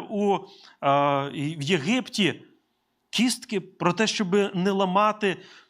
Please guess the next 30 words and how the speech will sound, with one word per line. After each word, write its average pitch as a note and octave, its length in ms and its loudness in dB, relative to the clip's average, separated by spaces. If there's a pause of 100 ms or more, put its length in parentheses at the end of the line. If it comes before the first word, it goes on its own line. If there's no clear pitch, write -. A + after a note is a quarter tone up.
Всі - 200 -4
залишки, G3 680 0
які F#3+ 380 -2 (180)
залишаться, G#3+ 880 0 (240)
вони, A3 520 2 (240)
е, D#3+ 140 2
мали G#3+ 340 2
бути F#3+ 300 -2
спалені. A3 880 0 (540)
І E3 100 0
неодмінна G3+ 600 2
ще A3 220 -2
характеристика G3 920 -2
про D3+ 160 -4
те, G#3 160 -2
що - 180 0
одвірки F#3+ 640 -2
дверей, F#3+ 440 -2
вони F#3+ 240 -2
повинні G#3 420 -2
бути G#3 300 -2
помазані G#3 640 -2
кров'ю. C#3 480 -2 (1160)
А C#3 100 0
здається, F#3 480 -2
в D#3 40 -6
іншому F#3+ 440 -2
випадку: G3+ 600 0
«А F#3 80 0
що? - 420 -6